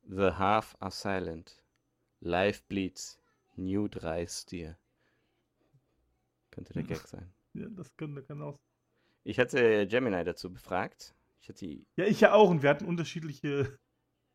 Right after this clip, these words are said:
Speaker 2: äh
Speaker 1: Ich hab, äh, ich, äh, letztendlich die letzten drei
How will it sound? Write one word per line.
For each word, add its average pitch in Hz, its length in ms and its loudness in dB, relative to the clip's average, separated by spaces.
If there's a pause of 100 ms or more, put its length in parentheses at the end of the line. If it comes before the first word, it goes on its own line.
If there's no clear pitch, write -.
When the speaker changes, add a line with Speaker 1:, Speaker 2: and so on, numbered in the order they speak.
(180)
Speaker 2:
äh 135 420 -4 (720)
Speaker 1:
Ich 107 160 0
hab, - 180 -4
äh, 110 260 6
ich, 85 320 -4
äh, - 140 -4 (100)
letztendlich 156 840 0 (800)
die 120 80 0
letzten 143 480 4
drei 135 480 4